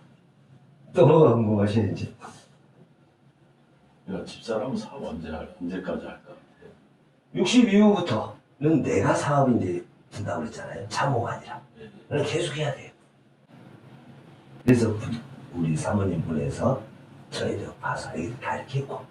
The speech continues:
Speaker 1: 다 있다 이거예요. 그래서 서로 간에 이제 처하고 다 옆에서 나의 위치, 나의 것을 내가 주도적으로 해가잖아요. 그러면은 안 된다. 다 해보세요.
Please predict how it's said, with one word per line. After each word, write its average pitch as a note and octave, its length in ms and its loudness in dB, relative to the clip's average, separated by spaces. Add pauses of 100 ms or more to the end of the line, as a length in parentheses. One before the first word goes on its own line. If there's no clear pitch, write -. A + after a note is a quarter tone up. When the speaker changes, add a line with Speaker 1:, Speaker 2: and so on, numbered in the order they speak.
(120)
Speaker 1:
다 - 200 -6
있다 - 200 -10
이거예요. - 280 -12 (1400)
그래서 G2+ 360 -4 (100)
서로 C3 280 0
간에 F#2+ 300 -2 (260)
이제 - 140 -10
처하고 - 480 -2 (460)
다 - 280 -2
옆에서 - 360 -6 (580)
나의 C#3+ 480 4
위치, C3 360 2 (460)
나의 - 280 0
것을 - 300 6
내가 B2 260 6
주도적으로 C#3 480 6
해가잖아요. G2 640 2 (400)
그러면은 G2+ 600 2 (180)
안 B3+ 160 -2
된다. - 300 -6 (1500)
다 - 140 -2
해보세요. - 380 -8